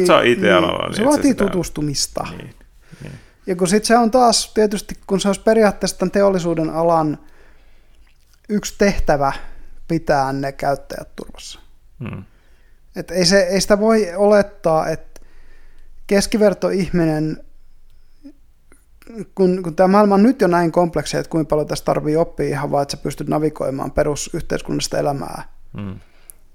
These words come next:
Speaker 2: niin ei nyt voi enää olettaa, että, että keskivertoihminen sit, sit siihen päälle vielä niinku opettelee vaikka tällaiset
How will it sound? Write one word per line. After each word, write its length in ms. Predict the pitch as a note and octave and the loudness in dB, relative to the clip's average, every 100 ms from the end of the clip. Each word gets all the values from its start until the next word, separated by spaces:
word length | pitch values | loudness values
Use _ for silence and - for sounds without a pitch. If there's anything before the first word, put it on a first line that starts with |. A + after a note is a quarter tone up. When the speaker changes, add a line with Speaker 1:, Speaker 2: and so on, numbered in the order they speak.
| - - | -20 -10
Speaker 2:
niin 160 | F#3 F#3+ | -2 4
ei 60 | |
nyt 140 | G#3 G3+ | 4 6
voi 160 | A3 | 6
enää 220 | G#3 G3 | 6 6
olettaa, 520 | F#3+ G3 F#3 - D3 C#3+ | 6 6 2 0 -2 -2
että, 260 | - - | -4 -10
että 120 | D#3+ | -8
keskivertoihminen 840 | - E3 D#3+ D3+ D3 D3 D#3 D3+ C#3+ | -4 -4 -4 -4 -4 -4 -4 -4 -4
sit, 160 | C#3+ - - | -8 -12 -12
sit 160 | - C#3+ | -10 -6
siihen 240 | - D3 | -6 -4
päälle 460 | C#3 D3 D3 C3+ - | -2 0 2 -2 -6
vielä 220 | D#2 D2 | -6 -4
niinku 260 | D#2 - - | -4 -8 -4
opettelee 540 | D3+ C#3+ - - - | -4 -4 -6 -6 -4
vaikka 300 | - - - | -4 -8 -8
tällaiset 440 | - - - C3+ | -10 -8 -8 -10